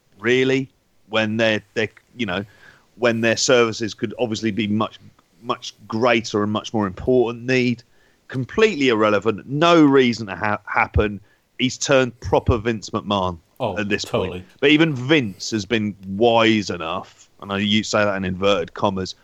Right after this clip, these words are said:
Speaker 1: to kind of keep pretty stum about this. Whereas in this case, you've got, um, uh, Dana White just be-, being a complete arsehole.
Speaker 2: Yeah.
Speaker 1: And I can't think of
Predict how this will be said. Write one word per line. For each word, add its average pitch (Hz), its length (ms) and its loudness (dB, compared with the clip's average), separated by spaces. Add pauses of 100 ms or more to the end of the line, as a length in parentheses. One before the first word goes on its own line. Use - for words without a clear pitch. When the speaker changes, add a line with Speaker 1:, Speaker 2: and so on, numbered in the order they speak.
(280)
Speaker 1:
to 120 100 -2
kind 117 220 2
of 101 100 -4 (200)
keep - 320 -2
pretty 120 260 0
stum - 500 0
about 135 300 2
this. 139 320 -4 (400)
Whereas 117 800 2 (140)
in 117 200 0
this 127 220 -2
case, - 580 -6
you've 107 300 0
got, 104 340 0
um, 95 640 0 (640)
uh, 98 320 0 (160)
Dana 107 300 2
White 101 340 -2
just - 180 -12 (240)
be-, 143 80 -2 (220)
being 147 260 2
a 147 60 -6
complete 156 380 -2
arsehole. 175 560 -2 (380)
Speaker 2:
Yeah. - 200 -14
Speaker 1:
And 151 100 2
I 165 40 0
can't 202 340 0
think 190 160 -2
of 156 140 0